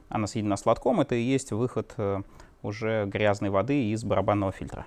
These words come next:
С правой стороны видите три трубы сто шестидесятые, они уже идут непосредственно в биофильтр запаяны. Вот я сейчас открываю крышку, здесь хорошо видно, что используются, а, железные форсунки. Соответственно, барабан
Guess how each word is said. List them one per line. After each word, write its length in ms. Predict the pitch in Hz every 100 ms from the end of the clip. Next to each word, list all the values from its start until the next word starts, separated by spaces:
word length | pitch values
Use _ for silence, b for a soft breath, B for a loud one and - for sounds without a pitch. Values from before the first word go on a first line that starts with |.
| - - - - - _ b b b b b b
С 80 | -
правой 300 | - 131 107
стороны 340 | - 113 104 98
видите 540 | 104 95 - 92 80 -
три 160 | 110
трубы 260 | 98 101 98
сто 160 | - 98
шестидесятые, 720 | - 98 101 - 95 90 92
они 160 | 90
уже 220 | 90 98 98
идут 200 | 104 -
непосредственно 540 | 98 101 98 - 101
в 20 |
биофильтр 460 | 107 127 240 254 175
запаяны. 560 | 160 156 151 139 131 139 b b b b b b
Вот 160 | - -
я 100 | 104
сейчас 260 | - 104 -
открываю 440 | - 107 107 101
крышку, 840 | - 147 - 107 98 95 92 95 107
здесь 200 | 101 95
хорошо 360 | - 104 -
видно, 400 | 104 104 98 92 - b b
что 340 | - - 104
используются, 720 | 95 - 110 101 98 - - 95 b b b
а, 160 | - 95
железные 400 | 101 117 107 104
форсунки. 640 | - 117 - 226 220 160 - - b b b b b b -
Соответственно, 400 | - - 117 110
барабан 480 | 110 113 135 139 127